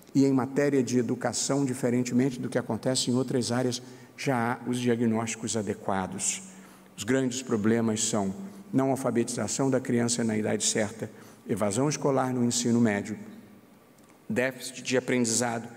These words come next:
que é a criança concluir o ensino fundamental e o ensino médio e não terem apren-, e não ter aprendido o básico que deveria ter aprendido, além da baixa atratividade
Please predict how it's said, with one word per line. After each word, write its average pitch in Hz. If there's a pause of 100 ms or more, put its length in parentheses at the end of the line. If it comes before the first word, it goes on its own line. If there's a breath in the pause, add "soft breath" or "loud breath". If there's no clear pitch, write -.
(300 loud breath)
que 113
é 113
a 107
criança 113 (720 loud breath)
concluir 120
o 131
ensino 131
fundamental 120
e 120
o 120
ensino 117
médio 120
e -
não 123
terem 120
apren-, 110
e 113
não 113
ter 113
aprendido 107 (400 loud breath)
o 131
básico 107
que 113
deveria 104
ter 110
aprendido, 110 (380 loud breath)
além 120
da 123
baixa 143
atratividade 113